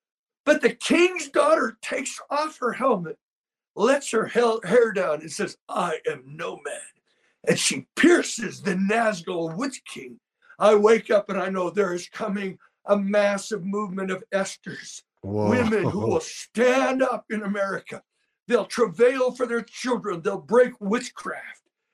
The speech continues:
Speaker 1: and they can turn a nation back to God. And so since two thousand seventeen, this dream has been in my mind of a million women going to the mall in D C.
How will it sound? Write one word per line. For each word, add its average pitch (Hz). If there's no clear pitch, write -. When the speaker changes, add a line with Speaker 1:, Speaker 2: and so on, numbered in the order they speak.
Speaker 1:
and 185
they 185
can 175
turn 226
a 220
nation 208
back 185
to 196
God. 165
And 185
so 214
since -
two 247
thousand 226
seventeen, 208
this 196
dream 226
has 190
been 220
in 220
my 214
mind 202
of 196
a 180
million 226
women 220
going 175
to 185
the 196
mall 196
in 170
D 180
C. 185